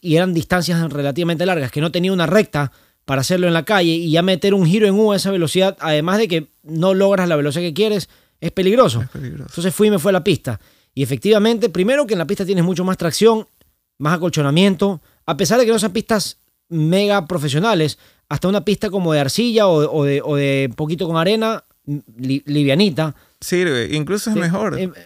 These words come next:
Speaker 2: O
Speaker 1: mira que en
Speaker 2: quizás
Speaker 1: Kenia lo
Speaker 2: no,
Speaker 1: hacen así, pues, ¿no?
Speaker 2: quizás no no puede hacer tan rápido como una pista sintética.
Speaker 1: Pero es más rápido que la calle, igual.
Speaker 2: Pero
Speaker 1: Y te, y lo que, lo, lo que
Speaker 2: el
Speaker 1: tú ibas
Speaker 2: impacto es
Speaker 1: es
Speaker 2: suave.
Speaker 1: mucho menor. Al día siguiente te levantas menos, menos
Speaker 2: Menos
Speaker 1: dañado
Speaker 2: a-, menos
Speaker 1: y puede-,
Speaker 2: apaleado.
Speaker 1: y puedes volver a entrenar.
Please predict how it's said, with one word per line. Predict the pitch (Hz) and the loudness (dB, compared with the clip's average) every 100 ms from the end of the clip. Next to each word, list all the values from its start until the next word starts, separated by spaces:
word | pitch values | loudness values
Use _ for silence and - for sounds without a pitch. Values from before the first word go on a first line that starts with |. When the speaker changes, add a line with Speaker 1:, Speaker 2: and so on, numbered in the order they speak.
| - | -4
Speaker 2:
O | 208 | 2
Speaker 1:
mira | 220 | 4
que | 196 | 4
en | 175 | 4
Speaker 2:
quizás | 247 | 6
Speaker 1:
Kenia | 269 | 6
lo | 226 | 6
Speaker 2:
no, | 190 | 6
Speaker 1:
hacen | 170 | 4
así, | 156 247 | 2 4
pues, | 180 135 | 4 4
¿no? | |
Speaker 2:
quizás | 196 214 | 2 2
no | 202 208 208 208 190 _ _ _ _ _ _ _ | 0 0 0 0 -4 _ _ _ _ _ _ _
no | - 160 185 180 | -4 0 0 0
puede | 190 196 | 0 0
hacer | 165 208 | 0 -4
tan | 170 190 180 | -2 -2 0
rápido | 185 196 185 170 | 0 0 0 -2
como | 156 151 151 | 0 -2 -2
una | 165 156 | -2 -2
pista | 175 175 | -2 -2
sintética. | 160 156 143 170 123 117 117 - | -4 -4 0 -2 -2 -6 -6 -6
Speaker 1:
Pero | 175 175 | -6 -2
es | |
más | 196 | -2
rápido | 208 196 | -2 -2
que | 185 | -2
la | 180 | 0
calle, | 247 170 | 2 4
igual. | 170 202 | 4 4
Speaker 2:
Pero | 143 143 139 139 135 135 131 131 127 123 - | 2 2 2 2 2 2 2 2 0 -2 -4
Speaker 1:
Y | 190 | -2
te, | 208 208 | 0 0
y | 190 | 0
lo | 180 175 | 0 0
que, | 175 | 0
lo, | 180 196 | 0 0
lo | 185 | 0
que | 160 | 2
Speaker 2:
el | 156 | 4
Speaker 1:
tú | - | 4
ibas | 170 156 | 4 4
Speaker 2:
impacto | 180 175 175 | 0 0 -4
es | 147 | -2
Speaker 1:
es | |
Speaker 2:
suave. | - 175 180 | 2 4 6
Speaker 1:
mucho | 226 220 | 4 2
menor. | 185 196 208 190 | 0 2 2 0
Al | 160 | 0
día | 151 190 | 0 0
siguiente | 190 208 | 0 -2
te | 190 | 0
levantas | 156 170 190 170 | 2 2 0 -4
menos, | 175 185 190 | -2 -2 -2
menos | 185 175 185 | -2 0 2
Speaker 2:
Menos | 143 156 165 | 2 4 4
Speaker 1:
dañado | 151 156 | 4 2
Speaker 2:
a-, | |
menos | 135 151 160 160 160 | 0 -2 0 2 2
Speaker 1:
y | |
puede-, | 151 190 156 | 4 4 4
Speaker 2:
apaleado. | 147 110 127 | 0 -2 -4
Speaker 1:
y | 170 | -6
puedes | 143 185 202 | 0 4 6
volver | 196 175 | 6 4
a | 202 | 2
entrenar. | 170 139 233 127 | 2 2 2 0